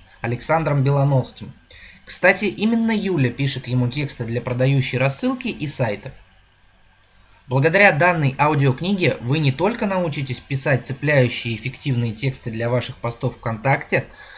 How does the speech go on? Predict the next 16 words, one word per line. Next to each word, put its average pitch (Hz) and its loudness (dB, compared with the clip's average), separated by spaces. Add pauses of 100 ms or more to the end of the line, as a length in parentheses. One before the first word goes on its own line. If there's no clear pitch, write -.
(100)
для 127 4
рекламы, 139 0 (100)
для 117 0
вашего 120 0
сайта 123 0
или 110 -6
рассылки, 123 -4
но 127 0
и 196 2
будете 185 -4
понимать, 175 -2
как 151 -2
можно 147 0
на 113 -4
этом 117 -4
заработать. 113 -4